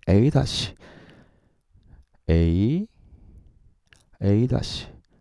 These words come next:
그리고 얘네들은 다 각각 여덟 마디씩이죠. 네.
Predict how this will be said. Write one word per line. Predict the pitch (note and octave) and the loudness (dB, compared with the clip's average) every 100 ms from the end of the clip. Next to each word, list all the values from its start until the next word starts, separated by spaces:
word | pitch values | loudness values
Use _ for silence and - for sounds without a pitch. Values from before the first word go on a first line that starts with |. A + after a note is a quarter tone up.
| - | -2
그리고 | A2+ A#2+ E3+ | 0 2 2
얘네들은 | A2 A#2+ C#3+ | 4 4 4
다 | C#3+ | 2
각각 | - - C#3+ G#2 | -2 2 2 2
여덟 | G2 A#2 | 2 2
마디씩이죠. | C3+ B2 - - F#2 - D3+ - - _ _ _ - | 0 -2 -6 -8 -10 -8 -10 -10 -20 _ _ _ -12
네. | G#2 | -12